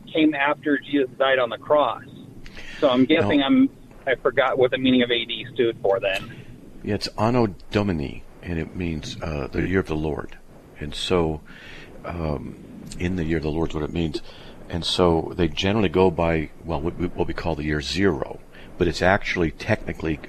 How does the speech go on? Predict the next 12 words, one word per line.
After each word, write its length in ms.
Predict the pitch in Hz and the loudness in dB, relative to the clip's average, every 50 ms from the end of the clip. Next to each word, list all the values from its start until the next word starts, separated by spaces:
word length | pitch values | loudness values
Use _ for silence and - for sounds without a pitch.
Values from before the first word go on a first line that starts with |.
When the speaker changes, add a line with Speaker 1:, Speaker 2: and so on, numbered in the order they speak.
| - - | -16 -12
Speaker 2:
probably 380 | - - 90 85 78 80 80 - | -8 -6 -6 -4 -4 -6 -6 -6
off 340 | - - 76 76 - - - | -4 -4 -4 -4 -6 -8 -8
by 120 | 64 - | -8 -8
four 380 | - - - - 87 82 78 71 | -10 -10 -8 -4 -2 -2 -2 -2
years. 540 | 65 67 65 65 - - - - - - - - - - - - - - - - - | -4 -6 -8 -10 -10 -10 -12 -12 -14 -16 -18 -18 -18 -18 -16 -16 -16 -16 -16 -14 -8
So 120 | - 80 | -4 -4
someone, 540 | 71 - - - - 113 123 123 95 76 76 | -4 -4 -4 -2 0 2 2 2 2 0 0
I 80 | 92 101 | -2 -2
forgot 320 | - 95 82 82 76 78 | -2 0 2 2 2 2
who 120 | 80 80 | 0 -2
it 120 | 71 - - | -2 -2 -4
was, 320 | 71 71 65 - - - | -4 -4 -4 -4 -6 -8